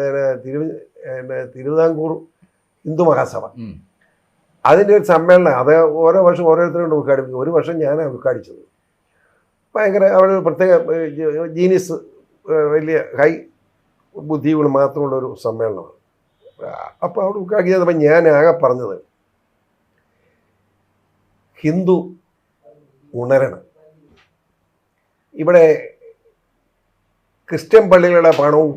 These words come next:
Speaker 1: വരുമാനവും എല്ലാം നിശ്ചയിക്കുന്നത് ക്രിസ്ത്യൻ വൈദികരും ക്രിസ്ത്യൻ സഭയുമാണ്. മുസ്ലിങ്ങളുടെ മോസ്കും മുസ്ലിങ്ങളുടെ പള്ളിയും പ-, തീരുമാനിക്കുന്നത് മുസ്ലിങ്ങളാണ്.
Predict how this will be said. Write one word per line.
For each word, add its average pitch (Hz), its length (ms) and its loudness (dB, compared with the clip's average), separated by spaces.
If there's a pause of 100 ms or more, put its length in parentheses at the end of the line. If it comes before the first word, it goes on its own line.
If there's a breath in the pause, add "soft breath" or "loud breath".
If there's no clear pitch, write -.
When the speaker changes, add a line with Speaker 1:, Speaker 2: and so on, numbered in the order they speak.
(300)
Speaker 1:
വരുമാനവും 147 480 2 (720)
എല്ലാം 147 360 0
നിശ്ചയിക്കുന്നത് 127 640 -10
ക്രിസ്ത്യൻ 131 320 -14 (300)
വൈദികരും 120 540 -10
ക്രിസ്ത്യൻ 107 320 -14 (100)
സഭയുമാണ്. 98 400 -14 (1400)
മുസ്ലിങ്ങളുടെ 185 640 2
മോസ്കും 170 420 2 (180)
മുസ്ലിങ്ങളുടെ 151 440 0
പള്ളിയും 139 320 -2
പ-, 131 200 -2
തീരുമാനിക്കുന്നത് 123 600 -8
മുസ്ലിങ്ങളാണ്. 98 520 -16